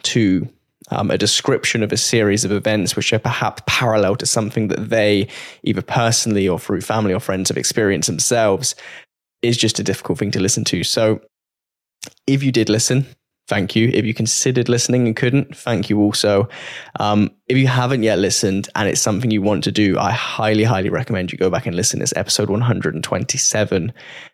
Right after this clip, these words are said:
Um, the reason I say that is, y-, like, yes, the story is interesting. Yes, Ben is incredibly articulate, but actually the advice that Ben shares in his role now as a mental health campaigner is so important,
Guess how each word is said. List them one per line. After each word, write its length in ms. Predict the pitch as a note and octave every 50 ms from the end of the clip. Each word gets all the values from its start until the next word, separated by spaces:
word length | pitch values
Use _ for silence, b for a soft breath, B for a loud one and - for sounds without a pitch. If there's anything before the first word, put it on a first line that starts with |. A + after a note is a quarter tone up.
| _ _ -
Um, 200 | - G#2+ G#2+ -
the 120 | - A2+ A2+
reason 300 | A#2+ C3 C3+ C3+ C3+ B2
I 80 | A#2
say 260 | A2+ - - A2 A2+
that 240 | G#2+ F#2+ E2 C#2 D2+
is, 160 | F#2+ F2+ - -
y-, 120 | - D#2 - -
like, 220 | - F2+ E2+ G2 A#2
yes, 300 | B2 A2+ A2+ - - -
the 100 | - -
story 340 | - - G2 F#2+ F#2 D2+
is 80 | E2 -
interesting. 640 | G2 G2+ F#2 - G2+ G2+ B2 - - - F#2+ F#2 F#2+
Yes, 400 | G#2 A2 G2+ G#2+ B2+ - - -
Ben 320 | - - G#2+ G#2+ G#2+ G#2
is 120 | F#2+ G#2+ G#2+
incredibly 420 | G2 G2 - A2+ G2 F#2+ G2 F#2+
articulate, 540 | F#2 - - - F2 - - G2 E2+ D2+ -
but 100 | - A#2+
actually 500 | A2 D3 - - A#2+ A2+ G#2+ G#2 B B B B B B B B B B B - -
the 280 | - A2+ A#2 B2 B2 A#2
advice 440 | G#2 A2 A2+ A2 A2+ A#2 A#2+ - -
that 200 | - F2 D#2 -
Ben 180 | G#2+ G2+ G2+
shares 500 | G2+ - - G#2 F#2+ E2+ E2+ F2+ G2+ -
in 220 | - - G#2 G2+ G#2+
his 260 | B2 B2 G#2+ G#2 A#2
role 320 | A2+ A2 A2 G#2 G#2 G2+
now 300 | G2+ G2+ G2 G2+ G2+ F#2
as 160 | E2 F#2 A2+ G#2
a 160 | F#2+ F#2 G2
mental 320 | F#2 G2 G2+ G#2+ - -
health 280 | - B2 A2+ G2+ G#2 -
campaigner 600 | - G#2+ G#2+ - - G2 G2 F#2 E2 E2+ A2 - B B B B B B _ _ _ _ - - _ _ _ _ _ _ _ _ -
is 160 | B2+ A#2 -
so 340 | - - - - C3+ B2+ A#2+
important, 600 | A2 A2+ - A#2 A2 G#2+ - - - - -